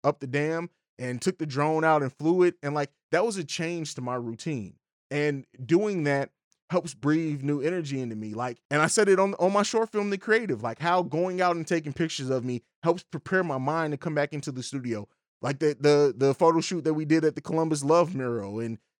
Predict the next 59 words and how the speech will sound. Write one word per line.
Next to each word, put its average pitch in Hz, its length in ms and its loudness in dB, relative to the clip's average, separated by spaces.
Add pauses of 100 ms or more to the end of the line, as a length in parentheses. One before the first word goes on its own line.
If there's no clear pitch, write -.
(120)
and, 131 320 0
uh, 113 220 -6
you 170 100 -2
know, 147 140 6
that, 156 380 4
like, 131 220 0
the 127 80 -4
whole 190 220 0
time 185 220 -6
I'm 156 120 -2
snapping 160 400 -4
that. 143 300 2
And 127 140 -6
when 147 100 -4
I 147 80 -6
got 139 280 -2
back 156 200 -4
home, 170 280 0
like, 127 180 -4 (320)
my 151 260 0
creative 175 340 -2
juices 156 380 -6
were 139 100 -4
flowing 160 400 -4
so 156 220 -4
much. 185 260 -6
And 151 80 -6
that's 160 160 -6
something 170 300 -6
that 156 180 -2 (320)
I, 139 160 -6
a-, 175 120 -10 (100)
a-, 180 100 -10 (180)
and 202 140 0
it 151 140 -4
benefits 220 480 0
me 156 140 -4
that 151 140 0
I 131 100 -2
have 131 220 -4
so 165 120 -10
many 151 180 -4
different 156 320 -6
creative 165 320 -2
lanes 170 320 -4
because 139 220 -6
they, 127 140 0
like 143 180 -2
I - 20 -6
said, 139 160 -6
they 117 120 -2
all 139 140 2
kind 151 200 -6
of 139 120 -8
build 139 260 2
off 131 200 -2
of 117 160 -12
each 110 220 -8
other. 170 260 -4